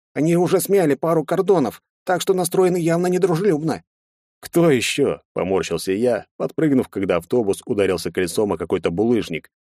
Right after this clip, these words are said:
"Похоже, северный хребет". Он растерянно повернулся ко мне. "Нари, так похоже или точно?" Автобус опять подпрыгнул,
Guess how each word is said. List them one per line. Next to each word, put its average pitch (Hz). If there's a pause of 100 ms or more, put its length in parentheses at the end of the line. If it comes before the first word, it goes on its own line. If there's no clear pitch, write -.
(260)
"Похоже, 175
северный 180
хребет". 147 (300)
Он 95
растерянно 90
повернулся 98
ко 85
мне. 85 (1000)
"Нари, 120 (480)
так 101
похоже 180
или 185
точно?" 131 (420)
Автобус 107
опять 139
подпрыгнул, 85